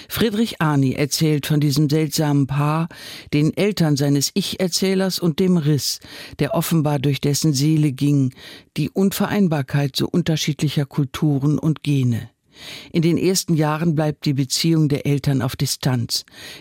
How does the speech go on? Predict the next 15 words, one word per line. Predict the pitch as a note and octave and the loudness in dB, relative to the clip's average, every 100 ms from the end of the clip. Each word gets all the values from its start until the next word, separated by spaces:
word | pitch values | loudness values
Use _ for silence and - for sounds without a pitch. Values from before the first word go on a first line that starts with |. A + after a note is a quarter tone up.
| - | 0
Der | D#3 | 2
Sohn | C3+ F#3 A3 D#3+ | 2 4 4 2
wächst | D#3 D3 - - | 0 -2 -6 0
in | C#3+ C#3 | 2 2
Bayern | C3+ D3 E3 F3 F3 | 2 0 0 2 0
in | D#3+ C#3+ | 2 2
der | C3 | 2
Familie | - C#3+ D3 D#3 C#3+ C#3+ | 2 2 4 2 2 2
seiner | C3+ C3+ C3 | 2 2 2
Mutter, | C3 D#3 - F#3+ G3 - - - - | 4 2 0 -2 -2 -8 -18 -18 -4
also | D3+ D3+ C#3+ D3+ | 0 2 2 0
bei | D3+ | 0
den | D3+ E3+ | 2 2
Großeltern | D#3 E3 - C3+ B2 B2 A#2 | 2 2 2 -2 0 -2 -2
auf. | - A2 A2 - | -2 -6 -8 -14